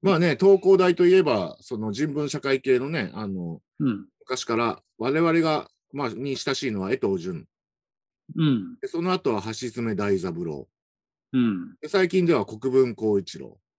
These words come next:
Speaker 2: うん、そうですね。
Speaker 1: まあ、この山脈に連なるっていうことですね。
Speaker 2: うん。うん。<laughs> よくい-、よく言えば、よく言え-、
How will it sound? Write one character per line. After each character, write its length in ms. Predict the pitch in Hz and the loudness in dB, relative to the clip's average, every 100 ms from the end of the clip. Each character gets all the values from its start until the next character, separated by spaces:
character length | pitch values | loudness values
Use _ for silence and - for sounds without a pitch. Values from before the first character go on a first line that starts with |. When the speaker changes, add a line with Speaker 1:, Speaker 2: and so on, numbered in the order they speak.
| _ _ _ - | _ _ _ -4
Speaker 2:
う 60 | 147 | -2
ん、 180 | 107 92 110 | -2 -6 -12
そ 220 | - 135 | -2 -2
う 20 | |
で 80 | 180 | 0
す 80 | 190 | 0
ね。 60 | |
Speaker 1:
ま 80 | 214 | 0
あ、 20 | 208 | 0
こ 60 | |
の 160 | - 123 - _ _ | -2 -4 -6 _ _
山 240 | - 175 | -2 0
脈 260 | 175 156 147 | 0 0 -2
に 340 | 139 139 101 _ _ _ - | -2 -8 -10 _ _ _ -4
連 140 | 135 127 | -2 0
な 100 | 113 | 0
る 60 | |
っ 20 | 92 | -2
て 120 | 117 | -4
い 40 | |
う 40 | 92 | -4
こ 60 | |
と 40 | - | -6
で 80 | |
す 100 | - 117 | -14 -12
ね。 140 | - _ _ _ _ _ _ _ _ | -12 _ _ _ _ _ _ _ _
Speaker 2:
う 40 | - | -4
ん。 40 | |
う 20 | - - | -4 -8
ん。 40 | - - - | -12 -16 -16
<laughs> 600 | 101 - 226 - 214 - | -16 -2 0 2 2 2
よ 80 | 190 | 2
く 180 | - 156 | 2 2
い-、 160 | - | 2
よ 160 | 180 214 | 0 0
く 140 | - 180 | 2 4
言 220 | 156 151 | 4 2
え 20 | |
ば、 80 | 160 | -4
よ 200 | 160 196 | -4 -4
く 160 | 196 170 | -2 -2
言 200 | |
え-、 20 | 156 | 0